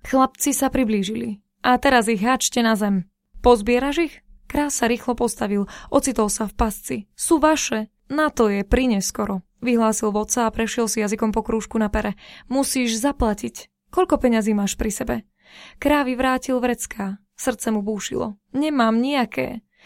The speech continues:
Chlapec vyťahol z vrecka nôž, ktorého čepeľ sa zaleskla. „V tom prípade si vezmeme tvoje zlodejské prsty.“ Vodca vyrazil vpred. Krá zobral okraj kontajnera a vyskočil naň.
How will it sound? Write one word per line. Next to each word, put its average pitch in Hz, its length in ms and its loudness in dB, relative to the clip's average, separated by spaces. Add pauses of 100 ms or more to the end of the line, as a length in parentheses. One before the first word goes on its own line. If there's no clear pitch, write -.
(200)
Chlapec 262 320 -2
vyťahol 233 400 0
z - 80 -2
vrecka 226 320 -4
nôž, 220 400 -2
ktorého 233 320 0
čepeľ 226 400 -2
sa 220 240 -4
zaleskla. 208 560 -4 (240)
„V - 80 -14
tom 311 160 4
prípade 311 320 2
si 294 240 0
vezmeme 294 400 2
tvoje 285 320 2
zlodejské 285 480 0
prsty.“ 262 640 -2 (160)
Vodca 240 320 0
vyrazil 214 320 -4
vpred. 220 400 -4 (320)
Krá 262 160 2
zobral 214 320 0
okraj 208 240 -4
kontajnera 240 720 -2
a 240 80 -2
vyskočil 240 480 -2
naň. 233 320 -6